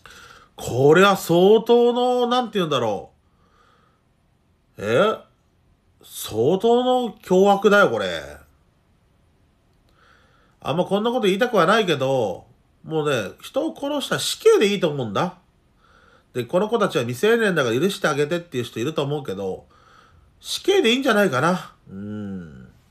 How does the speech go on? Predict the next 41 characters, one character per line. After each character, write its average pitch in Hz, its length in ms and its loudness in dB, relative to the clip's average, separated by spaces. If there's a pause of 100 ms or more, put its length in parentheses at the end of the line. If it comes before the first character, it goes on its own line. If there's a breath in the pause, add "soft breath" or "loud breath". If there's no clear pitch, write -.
(600 soft breath)
強 131 360 -2
盗 156 280 -2
の 160 120 -4
上 175 180 -2
に、 139 480 -10
ね、 160 340 -8 (320)
人 - 220 -10
殺 117 220 -2
し 120 100 -8
な 110 120 -4
ん 104 80 -10
だ 92 100 -8
か 71 80 -10
ら。 69 240 -14 (3250 soft breath)
そ 147 160 -2
れ 170 80 4
は 185 160 6
な 190 180 4
い 135 100 -2
な。 120 480 -2
ま 107 280 0
あ、 95 60 -6
少 135 240 -4
年 135 240 -4
法 135 180 -6
が 127 100 -2
あ 131 40 -2
る 123 100 -4
か 95 100 -10
ら 80 120 -14
な。 147 260 -12 (640)
守 107 340 -6
ら 123 60 4
れ 123 120 0
る 104 100 -8
と 90 120 -8
思 98 220 -6
う 92 60 -10
け 85 80 -12
れ 69 160 -16
ど。 - 200 -20